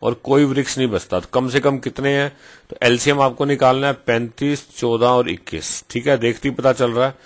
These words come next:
भी सात कॉमन आ जाएगा, सात, पाँच, दो और तीन। दो तीन छह, पाँच तीस, सात दो सौ दस। ठीक है, तो हम क्या कह सकते हैं, कितने वृक्ष वो लगा सकता है, कम से कम कितने चाहिए उसे? दो सौ दस चाहिए, ये आपका आंसर होगा।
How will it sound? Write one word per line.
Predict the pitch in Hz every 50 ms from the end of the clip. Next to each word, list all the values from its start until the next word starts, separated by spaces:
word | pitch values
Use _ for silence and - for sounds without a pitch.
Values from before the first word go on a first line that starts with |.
| - - - - - - _ - 117
भी | 117
सात | 110 - - 113 120 131 131 -
कॉमन | - 123 127 131 131 127
आ | 120 113
जाएगा, | 117 123 127 127 131 135 127
सात, | 117 - - 113 113 120 123 123 - _ -
पाँच, | 117 117 120 123 127 123 - 117
दो | 107 107 104 104 107 117 127 123 -
और | 113 113 123 127 - _ -
तीन। | - 82 80 80 73 - _ _ _ _ - _ _ _ - 120
दो | 110 117
तीन | 117 - 131 135
छह, | 123 - - 127 123 127
पाँच | 123 123 123 123 117 -
तीस, | - 127 131 127 -
सात | - 131 127
दो | 123 120 117 117
सौ | 113 - 139
दस। | 120 120 123 139 135 - - - - - - - _ _ _ _ _ _ _ _ -
ठीक | - 104 - 151
है, | 147 127 - - - - - - - _ _ -
तो | 123
हम | 117 120 120 120
क्या | 135 143 139
कह | 131 131
सकते | 117 - 131 113 - - 123 120
हैं, | 131 135 - - _ _ _ -
कितने | 131 120 - 139 143 143
वृक्ष | 135 131 131 131 - -
वो | 127 127
लगा | 123 117 113 113 110
सकता | 104 123 107 - - 123
है, | 123 - -
कम | 120 120
से | 113 127 127
कम | 131 135 131
कितने | 120 127 113 120 127 131
चाहिए | 123 - 117 120
उसे? | 123 120 113 - - 135 156 175 - - - - - - _ _ -
दो | 113 123 123 123
सौ | - 151 143
दस | 123 117 131 139 - -
चाहिए, | - 110 104 107 123 160 180 - - -
ये | 98 113 120
आपका | 113 101 - - - 135 175
आंसर | 196 - - - 107 101 98 - 110 87
होगा। | 85 78 69 67 71 65 -